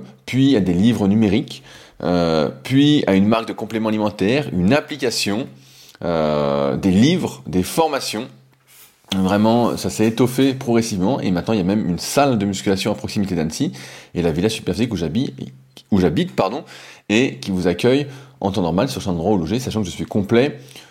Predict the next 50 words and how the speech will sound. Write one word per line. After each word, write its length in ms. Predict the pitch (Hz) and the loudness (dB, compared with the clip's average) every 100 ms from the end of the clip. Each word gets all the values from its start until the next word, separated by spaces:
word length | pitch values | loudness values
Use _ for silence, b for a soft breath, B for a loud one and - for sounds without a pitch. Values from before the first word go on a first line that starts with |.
| B | B
jusque 280 | - 80 120 | -10 -4 0
début 240 | 120 120 | 2 4
octobre. 420 | 131 131 78 - - _ - | 4 2 -2 -4 -14 _ -10
Donc 220 | 73 71 | -8 -6
pour, 220 | - - | -4 -4
ce 80 | 87 | -4
sera 120 | 85 | -4
pas 120 | 95 156 | -2 -2
pour 100 | - | -4
cet 240 | - 95 | -10 -6
été, 180 | 113 - 101 | -6 -4 -6
<laughs> 120 | - | -6
si 120 | - | -4
vous 80 | 101 | -4
souhaitez 220 | 92 - | -4 0
venir 260 | 113 104 95 | 2 2 2
me 80 | 90 | 2
voir, 200 | 117 151 B B B | 0 -2 B B B
mais 140 | 98 - - - | 0 0 -2 -12
peut-être 240 | - 98 113 | -2 0 0
un 60 | |
peu 100 | 87 | -2
plus 160 | - 80 | -6 -4
tard, 320 | 101 123 - B B | -2 -2 -4 B B
ou 40 | - | -16
sinon 220 | - 101 | -8 -4
l'année 160 | 87 78 | -4 -4
prochaine 320 | 78 - 104 | -6 -2 -2
avec 180 | 85 - | -2 -4
plaisir, 320 | 76 73 120 - - _ _ _ _ _ _ - | -4 -2 -2 -4 -20 _ _ _ _ _ _ -12
si 120 | - | -8
c'est 140 | - - | -4 -2
toujours 320 | 92 110 143 B B B | 0 2 0 B B B
d'actualité. 600 | - 147 131 117 104 - - B B B B B 78 | 0 2 2 2 0 -4 -10 B B B B B -2
Euh, 360 | 78 76 71 - - 98 | 0 0 -2 -4 -8 -2
et 80 | |
donc, 240 | 95 180 165 | 2 2 2
bah, 80 | 95 | 2
dans 100 | 120 | 2
ces 140 | 143 | 0
podcasts, 560 | 127 95 107 190 - - B B B B | 0 0 0 0 -4 -16 B B B B
euh, 60 | 82 | -4
depuis 240 | 85 104 | -2 0
maintenant 520 | 95 95 107 113 104 | 0 2 2 4 2
un 60 | 104 | 2
peu 120 | 190 | 0
plus 120 | 190 | -2
de 60 | 190 | -2
cinq 260 | - 123 | 0 0
ans 140 | 101 | 0